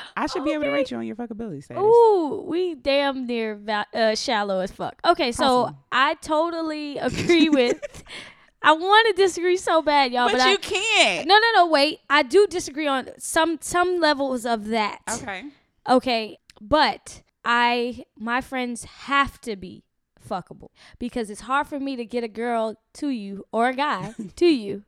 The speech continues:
Speaker 2: and f-, for them to say anything about the way you look to
Speaker 1: Mm-hmm.
Speaker 2: me. I gotta be that good swingman. I can't deal with the fact of having ugly friends. Have I ever? See, the thing is, though,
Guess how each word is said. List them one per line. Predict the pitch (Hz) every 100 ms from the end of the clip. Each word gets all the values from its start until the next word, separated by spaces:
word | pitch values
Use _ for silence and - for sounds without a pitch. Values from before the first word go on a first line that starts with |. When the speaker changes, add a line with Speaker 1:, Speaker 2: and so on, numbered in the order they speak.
| _ _ -
Speaker 2:
and | 262 269 247 233 - _ _ -
f-, | 277 _ 269
for | 311 269
them | 311 403
to | 339 302
say | 359 285
anything | 254 403 494 403 - 254
about | 220 233 214 214
the | 220
way | 214
you | 208
look | 196 - - _ _ _ -
to | 262
Speaker 1:
Mm-hmm. | 196
Speaker 2:
me. | 185 294 _ _ -
I | 285
gotta | 311 302
be | 294
that | 269
good | 233 277
swingman. | - 359 330 190 - 226 _ _
I | 254
can't | - - 320 311 233
deal | 254 277 262
with | 247
the | -
fact | - 233 214 - -
of | 262
having | 240 247 302 285 247
ugly | 233 240 254
friends. | 247 392 381 - - - _ _
Have | - 247 247
I | 240 247
ever? | 208 240 240 285 311 349 - _ _ _ _ -
See, | - 403 349
the | 269
thing | 339 508 605 339
is, | 226 180 185
though, | 190 170 -